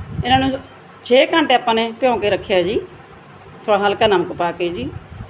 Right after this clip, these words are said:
ਤੇ ਇਹਦੀ ਆਪਾਂ ਇੱਕ ਰੈਸਪੀ ਤਿਆਰ ਕਰਦੇ ਹਾਂ ਜੀ, ਚਨੇ ਦਾ, ਚਨੇ ਦਾ ਸੂਪ। ਬਹੁਤ ਵਧੀਆ ਹੈਲਦੀ ਚੀਜ਼ ਹੈ ਜੀ।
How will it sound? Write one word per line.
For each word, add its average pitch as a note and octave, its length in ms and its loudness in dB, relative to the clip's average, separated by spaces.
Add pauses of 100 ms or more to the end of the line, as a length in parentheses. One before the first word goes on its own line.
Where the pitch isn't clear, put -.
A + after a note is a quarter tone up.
(180)
ਤੇ G#3+ 200 2
ਇਹਦੀ A3 140 0
ਆਪਾਂ A#3 200 2
ਇੱਕ G#3+ 100 -2
ਰੈਸਪੀ G3+ 360 -2
ਤਿਆਰ G3 240 2
ਕਰਦੇ F#3 280 2
ਹਾਂ F#3 60 4
ਜੀ, A3+ 180 -2
ਚਨੇ F#3 200 6
ਦਾ, G#3+ 180 4
ਚਨੇ G3+ 240 2
ਦਾ A#3 100 2
ਸੂਪ। F#3 360 -4
ਬਹੁਤ G#3+ 260 0
ਵਧੀਆ G#3+ 320 2
ਹੈਲਦੀ F#3 320 0
ਚੀਜ਼ F#3+ 260 -2
ਹੈ G3 80 4
ਜੀ। B3 200 -2